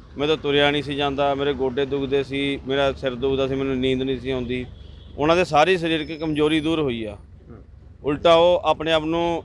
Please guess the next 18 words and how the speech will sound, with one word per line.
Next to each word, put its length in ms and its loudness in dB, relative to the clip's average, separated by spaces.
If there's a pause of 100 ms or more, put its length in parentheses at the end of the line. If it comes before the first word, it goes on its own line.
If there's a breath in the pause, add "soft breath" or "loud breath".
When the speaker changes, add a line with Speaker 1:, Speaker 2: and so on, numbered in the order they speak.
Speaker 1:
ਹੈਲਥੀ 640 0
ਤੇ 200 2
ਐਕਟਿਵ 340 -2
ਫੀਲ 220 -4
ਕਰ 160 -6
ਰਹੇ 140 -12
ਨੇ। 100 -12 (1000)
Speaker 2:
ਇਹ 100 -4
ਸਨ 280 2
ਸਤਨਾਮ 480 2
ਸਿੰਘ 220 -6
ਨਿਹੰਗ 260 -2
ਸਿੰਘ, 220 -4 (180)
ਜਿਨ੍ਹਾਂ 180 -2
ਨੇ 120 -2
ਕਿਹਾ 240 2
ਹੈ 120 4
ਕਿ 280 0